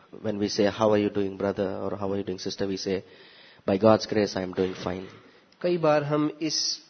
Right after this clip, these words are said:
Speaker 2: वचन का प्रयोग करते हैं, हम बोलते हैं, जब कोई भाई पूछता है, "आप कैसे हो?" प्रभु की करुणा के द्वारा या दया के द्वारा मैं ऐसा, ऐसा हूं करके बोलते हैं।
Speaker 1: But what does the Bible say? What is grace?
Speaker 2: परंतु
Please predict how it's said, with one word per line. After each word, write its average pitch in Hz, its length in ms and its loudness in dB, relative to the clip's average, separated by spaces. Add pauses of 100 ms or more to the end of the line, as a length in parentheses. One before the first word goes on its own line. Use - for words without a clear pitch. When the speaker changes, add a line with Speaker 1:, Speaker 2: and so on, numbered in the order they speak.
(440)
Speaker 2:
वचन 151 320 2
का 147 140 0
प्रयोग 139 400 2
करते 139 260 2
हैं, 135 380 2
हम 120 180 -2
बोलते 135 300 0
हैं, 131 280 2
जब 131 160 -6
कोई 131 180 0
भाई 123 220 -2
पूछता 127 380 -4
है, 123 120 -4
"आप 123 200 -2
कैसे 139 280 0
हो?" 123 260 -2 (380)
प्रभु 165 260 4
की 165 160 2
करुणा 147 320 4
के 143 180 -2
द्वारा 127 460 -4
या 127 140 0
दया 131 280 2
के 139 140 -2
द्वारा 127 300 0
मैं 123 380 0
ऐसा, 135 280 -2
ऐसा 123 200 -2
हूं 120 140 -2
करके 117 200 -6
बोलते 117 360 -6
हैं। 107 280 -8
Speaker 1:
But 110 140 -4
what 113 220 2
does 123 140 2
the 110 120 -2
Bible 101 300 2
say? 95 180 -4
What 101 240 -2
is 101 340 -6
grace? 92 260 -2 (640)
Speaker 2:
परंतु 175 440 2